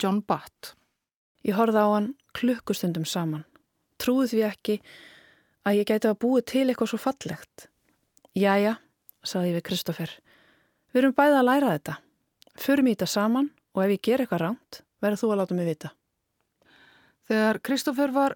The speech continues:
Speaker 1: fjögurra daga gamall fóru foreldrarnir með hann heim í kotið. Þar voru þau komin með barnaherbergi og rúm, en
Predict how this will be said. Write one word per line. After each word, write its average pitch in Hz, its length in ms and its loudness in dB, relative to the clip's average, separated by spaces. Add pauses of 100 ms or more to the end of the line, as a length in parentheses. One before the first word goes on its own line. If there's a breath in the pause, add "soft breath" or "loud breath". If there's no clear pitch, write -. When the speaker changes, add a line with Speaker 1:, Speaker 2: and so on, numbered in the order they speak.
Speaker 1:
fjögurra 277 400 2
daga 262 240 2
gamall 226 400 2
fóru 196 240 -2
foreldrarnir 208 640 0
með 202 180 2
hann 196 140 2
heim 202 220 2 (100)
í 202 60 -2 (100)
kotið. 226 460 -2 (580 loud breath)
Þar 185 260 0
voru 190 220 -2
þau 196 220 0
komin 208 340 4
með 202 160 2 (120)
barnaherbergi 226 920 0
og 175 240 0
rúm, 240 300 2 (420 loud breath)
en 214 240 2